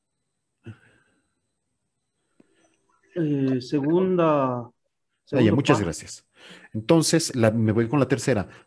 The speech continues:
Speaker 2: No es correcta la suposición de ignorar los efectos, am, perdón, no es correcta la suposición de que ignorar los efectos de interacción suelo-estructura es conservadora.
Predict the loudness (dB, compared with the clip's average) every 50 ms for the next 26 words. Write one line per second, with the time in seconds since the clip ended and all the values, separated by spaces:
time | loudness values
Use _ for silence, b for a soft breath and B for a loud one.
0 | B -6 -4 -2 0 2 2 4 4 2 0 -2 -8 -14 _ _ _ -8 -8 -8
1 | -8 -6 -6 -4 -4 0 0 -2 -2 0 -2 0 0 0 0 -2 -8 -10 -8 -8
2 | -8 -8 -12 -14 -10 -8 -6 -6 -4 -2 -4 -4 -2 -4 -4 -2 0 0 0 -2
3 | -2 -4 -6 -6 -8 -10 -10 -4 -4 -6 -6 -6 -10 -8 -8 -8 -8 -12 -20 _
4 | b b b b b b b b b b b _ _ _ _ _ _ -6 -4 -4
5 | -4 -4 -8 -8 -8 -4 0 0 0 0 0 -2 -4 -2 0 2 4 4 2 2
6 | 0 0 -2 0 2 2 0 0 0 -2 -2 -2 -2 -6 -10 -12 -12 -12 -10 -10
7 | -6 -2 0 0 0 0 -2 -4 B B B B B B 0 2 2 2 2 0
8 | -2 -2 0 -2 -2 -2 -2 -2 -2 0 0 2 2 2 2 2 2 2 0 0
9 | -2 -4 -4 -6 -6 -4 -4 -4 -4 -4 -6 -6 -4 -4 -6 -4 -4 -6 -6 -6
10 | -8 -8 -10 -10 -10 -8 -6 -6 -6 -4 -6 -8 -10 -12 -14 -10 -8 -6 -4 -4
11 | -6 -6 -6 -6 -6 -6 -6 -8 -8 -8 -8 -10 -12 -12 -12 -14 -14 -16 -20 -20
12 | -20 _